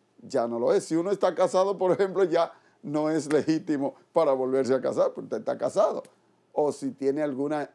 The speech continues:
otra imposibilidad física, psíquica o espiritual. Eh, para el bien, fíjense, hay dos finalidades principales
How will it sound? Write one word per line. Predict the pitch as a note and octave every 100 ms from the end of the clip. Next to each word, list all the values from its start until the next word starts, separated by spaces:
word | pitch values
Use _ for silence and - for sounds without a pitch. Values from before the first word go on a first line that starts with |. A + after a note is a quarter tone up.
| _
otra | - C#3+ - C3
imposibilidad | A#2+ C3 A#2 B2+ A2 G#2+ A2 B2+ - _
física, | C#3 C3+ A#2 F#2+ -
psíquica | - C#3+ - A2 G2+ - _ _ _ _
o | A#2+ A#2 A#2
espiritual. | A2 - A2 D#3 F#3 A3 D3 - _ _ _ _ _ _ -
Eh, | D3+ D3 C#3+ C#3+ - _ _ _ _ _ _ -
para | F#3+ F#3+ F#3+
el | F3
bien, | A3+ A3+
fíjense, | - A3+ F3+ C#3+ - -
hay | G#3 G3 - _ _
dos | C3+ G3 B3 C4
finalidades | G#3+ F#3+ F3+ D#3+ D#3 A3 G#3+ G3
principales | - E3+ D3 B2 C3+ - - G#3 B2 D#2 -